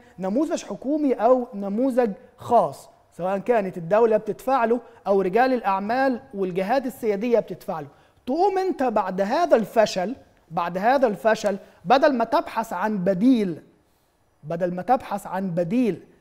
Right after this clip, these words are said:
لتبييض وش النظام أو وش عبد الفتاح السيسي، تقوم، ها، يلا بينا نعمل عاصمة إدارية جديدة. بنفس المنطق، عندك فشل في العاصمة الإدارية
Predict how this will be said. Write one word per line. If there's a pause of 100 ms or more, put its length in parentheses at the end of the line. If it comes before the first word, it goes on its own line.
(280)
لتبييض
وش
النظام
أو
وش
عبد
الفتاح
السيسي، (380)
تقوم، (120)
ها، (260)
يلا
بينا
نعمل
عاصمة
إدارية
جديدة.
بنفس
المنطق، (260)
عندك
فشل
في
العاصمة
الإدارية